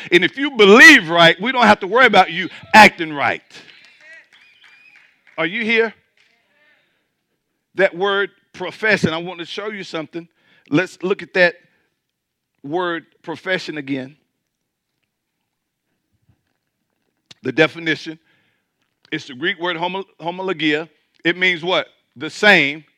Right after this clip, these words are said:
together, to speak to a conclusion or later rest. Listen, a conclusion embraced by what? A common profession. Am I here by myself?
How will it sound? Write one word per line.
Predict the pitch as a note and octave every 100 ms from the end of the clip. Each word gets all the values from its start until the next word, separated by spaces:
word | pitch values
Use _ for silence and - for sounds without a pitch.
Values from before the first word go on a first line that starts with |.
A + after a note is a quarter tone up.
| _ _
together, | E3 D3 G3+ D#3+ D3 - _ _ _ _ _
to | -
speak | C#3+ - G#3+ A3 A3 - _ _ _ _
to | - F#3
a |
conclusion | F3 F3 - G#3+ F#3 C#3 D#3
or | C#3+
later | D3 F3 F3+
rest. | E3 D3
Listen, | G3 E3+ A#2 _ _ _ _ _ _ _ _ -
a | D3
conclusion | D#3+ C#3+ _ G#3 A3+ G3+ G3+ F#3+ _ _ _ _ _ -
embraced | D3+ C3+ F#3+ F3
by | F3 F#3
what? | F#3 D3 - _ _ _ _ _ -
A | C#3+
common | - F#3+ G3 F#3+
profession. | - F#3 G3+ F3 - F3 E3 _ _ _ _ -
Am | C#3+
I | E3+
here | E3+ E3+
by | F3
myself? | F3 E3 F4 F#3+